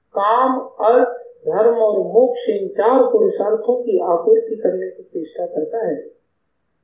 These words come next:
तो उसके अंदर ये दोष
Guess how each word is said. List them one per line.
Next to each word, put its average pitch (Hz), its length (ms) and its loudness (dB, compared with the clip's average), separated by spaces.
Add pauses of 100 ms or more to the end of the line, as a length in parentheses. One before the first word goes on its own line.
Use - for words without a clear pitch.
(920)
तो - 60 -10
उसके - 400 -2
अंदर 220 300 0
ये 202 140 -8
दोष 190 320 -4